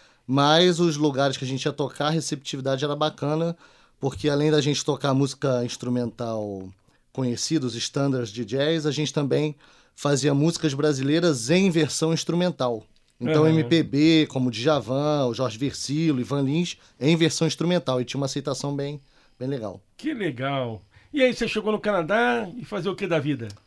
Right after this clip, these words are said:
Speaker 1: Pois é, cheguei aqui no Canadá há três anos, como o Gustavo também, acho que chegou, né? Três anos.
Speaker 2: Aham.
Speaker 1: E vim trabalhar na parte de efeitos visuais pra filmes e, e séries de T V.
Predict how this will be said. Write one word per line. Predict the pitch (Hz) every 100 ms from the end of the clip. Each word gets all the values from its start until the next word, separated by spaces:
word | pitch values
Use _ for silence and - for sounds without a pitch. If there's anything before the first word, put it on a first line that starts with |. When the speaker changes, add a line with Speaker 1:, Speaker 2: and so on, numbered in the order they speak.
| _ -
Speaker 1:
Pois | 170 175 139 123
é, | 120 120
cheguei | - 139 143
aqui | 165 165
no | 143
Canadá | 156 151 135 123 139 156 151 147
há |
três | - - 160 156 120
anos, | 139 160 175 -
como | - 135 127 123 104 98
o |
Gustavo | 104 113 120 117 107 117 -
também, | 120 107 120 127
acho | 120 -
que | -
chegou, | - 107 143
né? | 139
Três | - 120 110
anos. | 127 156 - -
Speaker 2:
Aham. | 135 117 107 104 - - - _ _
Speaker 1:
E | 123 123
vim | 151
trabalhar | 156 151 139 139 143
na | 151 139
parte | 147 139
de | 143
efeitos | 135 180 185
visuais | 147 175 135 139 143 139
pra | 147
filmes | 135 - 170 208 202 165 156
e, | 160 147 135 123 123
e |
séries | 117 147 131 110
de | 104
T | - 117
V. | 101 92